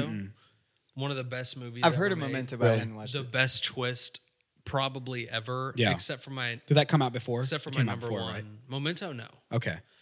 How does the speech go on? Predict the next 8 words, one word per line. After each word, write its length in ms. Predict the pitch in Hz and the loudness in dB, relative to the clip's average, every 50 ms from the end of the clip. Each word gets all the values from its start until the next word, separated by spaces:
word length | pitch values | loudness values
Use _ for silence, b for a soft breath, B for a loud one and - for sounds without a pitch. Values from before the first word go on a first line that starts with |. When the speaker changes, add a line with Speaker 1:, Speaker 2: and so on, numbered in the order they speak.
| b b b b b _ _ _ - | b b b b b _ _ _ -2
Speaker 2:
But 240 | 127 135 123 104 139 | 0 0 0 0 -4
you 100 | 147 156 | -2 0
need 120 | 165 170 | 0 0
to 60 | 151 | 0
see 180 | - - 156 135 | -2 -4 -6 -6
Memento. 420 | 120 113 113 110 107 107 - - 120 | -8 -8 -10 -10 -12 -10 -4 -2 0
Speaker 1:
Okay. 200 | 113 - 90 85 98 - | 0 0 -2 -6 -8 -10
Speaker 2:
It's, 280 | 139 135 120 - - | -10 -10 -10 -10 -14